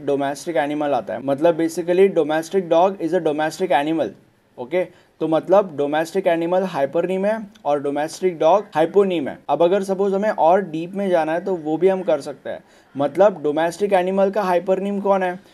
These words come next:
ये भी हम देख सकते हैं। तो उसके लिए भी हमें एस पे क्लिक करना पड़ेगा और एस पे क्लिक करने के बाद यहाँ पे again हाइपरनीम आएगा। तो अभी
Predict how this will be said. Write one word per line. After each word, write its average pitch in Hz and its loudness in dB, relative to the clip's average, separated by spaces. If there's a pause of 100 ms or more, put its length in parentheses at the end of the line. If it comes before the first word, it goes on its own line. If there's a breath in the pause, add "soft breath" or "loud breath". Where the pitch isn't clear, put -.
(160 soft breath)
ये 156 2
भी 170 6
हम 185 2
देख 156 -2
सकते - -12
हैं। 98 -12 (300 soft breath)
तो 151 -6
उसके 147 -4
लिए 185 4
भी 196 2
हमें 196 0
एस 160 -2
पे 185 -4
क्लिक 165 -10
करना 165 -4
पड़ेगा 139 -2 (100)
और 139 4
एस 139 0
पे 185 -4
क्लिक 165 -8
करने 165 0
के 165 -2
बाद 175 2
यहाँ 156 2
पे 165 2
again 165 0
हाइपरनीम 156 -6
आएगा। 123 -4 (560 soft breath)
तो 151 2
अभी 165 4